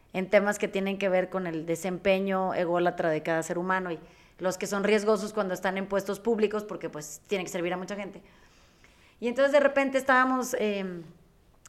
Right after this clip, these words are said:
tomando en cuenta alguna conversación que tuvimos anterior en donde yo decía que el, que el servidor público debería de ser solo un medio, o sea, que es, es a través de él que se manifiesta la voluntad y que es, es la persona que sabe reunir talentos,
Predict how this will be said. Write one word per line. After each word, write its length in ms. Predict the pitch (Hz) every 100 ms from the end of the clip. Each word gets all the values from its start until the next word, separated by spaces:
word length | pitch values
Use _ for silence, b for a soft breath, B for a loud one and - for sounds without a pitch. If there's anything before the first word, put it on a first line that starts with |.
| _
tomando 300 | - 208 220
en 60 | 233
cuenta 260 | 247 240 240
alguna 280 | 240 247
conversación 460 | 240 226 214 208 220
que 80 | 226
tuvimos 340 | 202 190 202
anterior 480 | 214 214 220 208 185
en 120 | 185
donde 420 | 175 160 165 160 B B B B
yo 120 | 190
decía 380 | 208 208 220 214
que 100 | 214
el, 260 | 185 175 -
que 120 | 190
el 220 | 175 175
servidor 480 | 175 185 185 208 214
público 380 | 240 233 226 220
debería 260 | 196 190
de 60 | 190
ser 160 | 202
solo 220 | 190 208 202
un 120 | 214
medio, 400 | 226 226 185 156 - b b b
o 40 | 175
sea, 180 | 202
que 80 | 202
es, 240 | 175 - -
es 140 | 214
a 100 | 247
través 260 | 247 214 214
de 60 | 233
él 80 |
que 100 | 226
se 120 | 233 233
manifiesta 680 | 208 196 214 214 214 208
la 100 | 202
voluntad 680 | 196 196 196 196 196 180 185 B B B B
y 140 | 196
que 340 | 196 196 190 190
es, 340 | 185 - -
es 260 | - 202 -
la 160 | 202
persona 360 | 208 208 220 208
que 80 | 208
sabe 240 | 208 196
reunir 400 | 208 196 190 185
talentos, 720 | 190 185 214 220 220 202 196